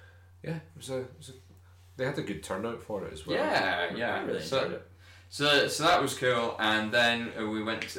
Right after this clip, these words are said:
Speaker 2: along to the Warhammer Community preview, uh,
Speaker 1: Yeah.
Speaker 2: and you'll see all the spoilers, uh, that they released, uh, on, on, on their website,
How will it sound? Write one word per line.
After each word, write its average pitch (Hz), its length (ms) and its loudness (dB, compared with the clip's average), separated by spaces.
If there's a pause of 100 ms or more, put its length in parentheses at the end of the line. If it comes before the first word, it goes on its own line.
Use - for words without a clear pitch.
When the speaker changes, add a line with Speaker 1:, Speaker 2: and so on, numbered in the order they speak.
Speaker 2:
along 110 280 -4
to - 140 -12
the 107 80 -8
Warhammer 107 460 -4
Community 131 720 0 (180)
preview, 139 600 0 (160)
uh, - 40 -2
Speaker 1:
Yeah. 98 500 0 (120)
Speaker 2:
and 101 320 -4 (400)
you'll 110 420 0
see 143 320 4
all 127 200 10
the 120 80 -2
spoilers, 107 880 2
uh, 104 200 2
that 104 200 2
they 104 160 6
released, 98 760 -6
uh, 92 440 -2
on, 98 200 -10
on, 98 380 -6
on 98 180 -4
their 95 140 0
website, 95 760 -4